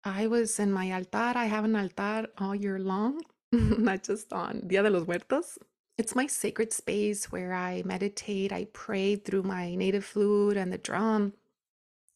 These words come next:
connect with my ancestors. And I was crying. And I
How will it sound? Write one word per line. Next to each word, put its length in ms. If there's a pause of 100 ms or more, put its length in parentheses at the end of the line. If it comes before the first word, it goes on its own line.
connect 240
with 80
my 200
ancestors. 680
And 100
I 60
was 160
crying. 520 (800)
And 120
I 140